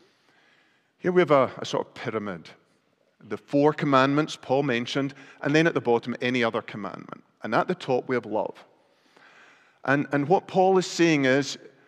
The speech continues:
if you keep these commandments, you are getting to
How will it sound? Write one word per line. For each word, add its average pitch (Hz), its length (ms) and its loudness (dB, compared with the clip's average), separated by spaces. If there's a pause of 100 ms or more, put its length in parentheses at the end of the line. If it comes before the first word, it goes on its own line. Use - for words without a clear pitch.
(380)
if - 400 0
you 170 160 -2
keep - 380 -8
these 160 220 -4
commandments, 131 1120 -4 (440)
you 151 680 2 (480)
are 113 500 0 (520)
getting 117 640 -2 (320)
to 104 480 -6